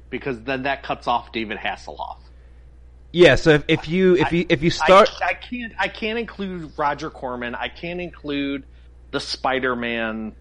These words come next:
Speaker 1: live action thing that was terrible. Um,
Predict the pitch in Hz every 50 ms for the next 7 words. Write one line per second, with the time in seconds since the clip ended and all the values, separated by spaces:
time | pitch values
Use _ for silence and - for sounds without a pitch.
0 | - - - - - - 95 107 120 117 120 120 113 104 117 107 104 107 - -
1 | - - 120 110 104 104 101 101 98 - - - - 110 104 104 101 98 98 98
2 | 92 101 104 98 98 - - - - - - - - - - - - - - -
3 | - - - - 110 95 92 90 87 90 95 - - - - - - - - -
4 | - 123 117 113 110 110 110 107 101 101 101 104